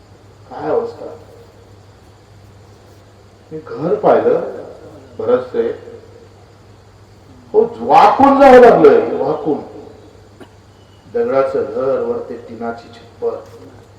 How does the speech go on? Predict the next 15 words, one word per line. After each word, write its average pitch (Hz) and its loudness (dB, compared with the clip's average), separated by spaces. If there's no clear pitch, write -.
बाथरूम 110 -8
काले 123 -6
म्हणावं, 120 -10
संडास 107 -10
काले 113 -6
म्हणावं. - -12
यवतमाळची 233 -2
एक 127 -10
पोरगी 113 -10
मरण 123 -6
पावली, 117 -4
धुवाले 135 4
गेली - -6
नदीवर, 320 -10
आणि 117 -8